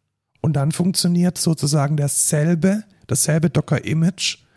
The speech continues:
funktioniert dann einmal gegen die richtige U R L bei John Deere und einmal gegen die richtige U R L bei Porsche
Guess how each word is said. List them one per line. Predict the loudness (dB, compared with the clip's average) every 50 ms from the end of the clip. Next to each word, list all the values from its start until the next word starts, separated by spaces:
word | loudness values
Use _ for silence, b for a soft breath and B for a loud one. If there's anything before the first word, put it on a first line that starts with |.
| b b b b b
funktioniert | b -4 -2 -2 -2 0 0 0 0 2 2 2 0 -2 -4 -12 -6 -4
dann | -2 0 0 0
einmal | -2 -2 -2 0 0 2 2 2 2 2 2 0
gegen | 0 -2 -4 -2 -2
die | -2 -4
richtige | -4 -8 -10 -8 -6 -2 -2 0
U | 0 -2
R | -2 -4 -4
L | -4 -4
bei | -4 -4 -6 -4
John | -4 -4 -2
Deere | 0 2 2 0 -2 B B B B B B B -14
und | B -4 -4
einmal | -2 -2 0 0 0
gegen | 0 0 -2 0 0
die | 0
richtige | 0 0 -2 -4 -6 -4 0 0
U | 0 2
R | 0 0
L | -2 -2
bei | -4 -6
Porsche | -6 -2 -2 0 0 2 2 0 0